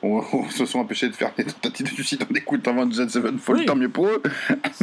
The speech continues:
Speaker 2: Si ça a sauvé des vies, euh.
Speaker 1: Mais peut-être c'est au départ, c'est pour ça que t'as voulu te suicider, c'est parce que tu as écouté Avenged Sevenfold.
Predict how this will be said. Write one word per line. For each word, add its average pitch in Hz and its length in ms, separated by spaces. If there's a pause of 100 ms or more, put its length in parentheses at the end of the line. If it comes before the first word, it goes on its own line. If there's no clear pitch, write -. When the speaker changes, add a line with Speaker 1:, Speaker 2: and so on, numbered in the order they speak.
(260)
Speaker 2:
Si 180 80
ça 190 220
a 190 40
sauvé 190 280
des 202 120
vies, 190 260
euh. 139 120
Speaker 1:
Mais 180 240
peut-être - 320
c'est 175 120
au 143 100
départ, 147 320
c'est 131 100
pour 127 160
ça 160 100
que 143 60
t'as 135 60
voulu 135 80
te 131 60
suicider, 170 280
c'est 165 100
parce - 120
que - 80
tu 123 140
as - 20
écouté - 300
Avenged 165 420
Sevenfold. - 680